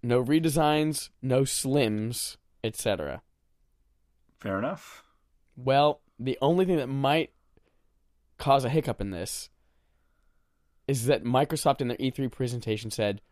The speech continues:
Speaker 1: "We are working on new consoles." That's about all they said. Does that count against it?
Speaker 2: I would say, 'cause you, you mentioned, like, revision. When they said consoles,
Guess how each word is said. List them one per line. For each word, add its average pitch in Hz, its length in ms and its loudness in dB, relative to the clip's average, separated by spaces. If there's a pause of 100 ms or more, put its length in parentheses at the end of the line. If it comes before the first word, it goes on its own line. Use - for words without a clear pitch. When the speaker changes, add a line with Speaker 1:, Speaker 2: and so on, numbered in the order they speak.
(140)
Speaker 1:
"We 139 160 2
are 120 80 6
working 120 460 0
on 101 140 -2
new 98 120 -4
consoles." - 640 -10
That's 120 200 0
about 135 260 2
all 120 120 2
they 104 120 -2
said. 85 420 -2 (560)
Does 113 160 -6
that 123 280 4
count 127 220 -2
against 123 320 -4
it? 151 220 0 (3750)
Speaker 2:
I 156 140 6
would 170 180 2
say, 170 220 2
'cause 135 180 0
you, 165 200 -2
you 151 120 0
mentioned, 160 280 0
like, 113 80 -2
revision. 98 580 0
When 120 100 0
they 151 80 2
said 143 240 -2
consoles, 131 760 0